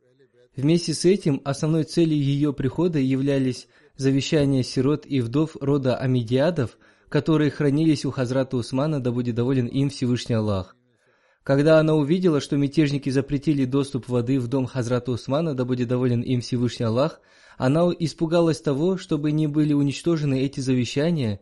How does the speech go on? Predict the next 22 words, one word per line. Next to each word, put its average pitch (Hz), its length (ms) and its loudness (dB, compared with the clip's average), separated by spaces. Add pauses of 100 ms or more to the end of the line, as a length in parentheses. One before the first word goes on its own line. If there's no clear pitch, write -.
(280)
и 139 80 0
постаралась 147 640 0
сохранить 139 560 -2
их 131 160 -4
каким 151 320 0
бы 147 100 2
то 143 140 0
ни 135 160 4
было 135 260 2
образом. 107 800 -2 (1500)
А 143 100 0
что 180 240 2
касается 175 600 4
воды, 151 420 2
то 165 220 4
она 165 180 6
могла 156 340 2
передать 156 540 2
её 139 220 2
через 151 340 2
кого-нибудь 147 540 2
другого. 120 680 2